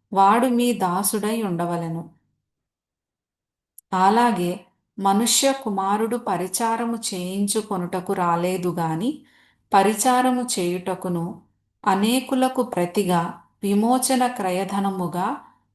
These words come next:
తన ప్రాణము నిచ్చుటకును వచ్చెనని చెప్పెను. వారు ఎరికో నుండి వెళ్ళుచుండగా, బహుజనసమూహము ఆయన వెంట వెళ్ళెను. ఇదిగో,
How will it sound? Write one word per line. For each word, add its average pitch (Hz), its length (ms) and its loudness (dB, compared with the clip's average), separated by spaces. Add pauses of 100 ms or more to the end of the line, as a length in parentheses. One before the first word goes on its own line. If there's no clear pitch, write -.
(160)
తన 208 260 4
ప్రాణము 208 460 0
నిచ్చుటకును 202 840 -6
వచ్చెనని 196 560 -2 (100)
చెప్పెను. 165 460 -6 (2250)
వారు 226 300 6
ఎరికో 208 520 2
నుండి 220 280 0
వెళ్ళుచుండగా, 180 920 -4 (420)
బహుజనసమూహము 220 1400 2 (100)
ఆయన 196 400 0
వెంట 175 320 -6
వెళ్ళెను. 160 560 -4 (560)
ఇదిగో, 202 580 0